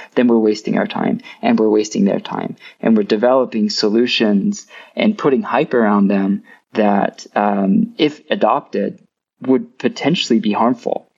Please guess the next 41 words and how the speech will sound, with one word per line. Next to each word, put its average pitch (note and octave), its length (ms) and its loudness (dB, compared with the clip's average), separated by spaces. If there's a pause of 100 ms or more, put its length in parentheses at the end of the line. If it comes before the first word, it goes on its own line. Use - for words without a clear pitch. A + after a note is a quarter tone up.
(200)
and G#2+ 480 2
quite - 300 -2
dangerous. - 580 0
And G#2 300 0
I G2 100 0
think A#2 360 0
that, G2+ 340 0 (260)
I A2+ 100 -4
think A2+ 180 0
it's G#2+ 120 -2
important A2 680 0
to G2+ 720 0 (200)
recognize G#2 920 0
our C#3 420 0
own D3 280 2
limitations, D#3+ 560 0
but A#2 160 -2
then B2 160 2
also G#2 380 0
pick - 360 -4
up G#2+ 320 0 (400)
the - 160 0
expertise - 540 -4
and G2+ 100 4
the G2+ 60 0
best G#2 200 -2
practices - 540 -4
of G2 140 -4
those G2 240 0
who G2 240 0
we G#2 260 2
want A2+ 300 0
to A2 100 0
work A#2 300 0
with. - 400 -10 (100)
And, G3+ 320 4 (420)
uh, - 40 2
and, G2+ 580 2
and G#2+ 500 2
I G#2+ 220 2
think - 380 -2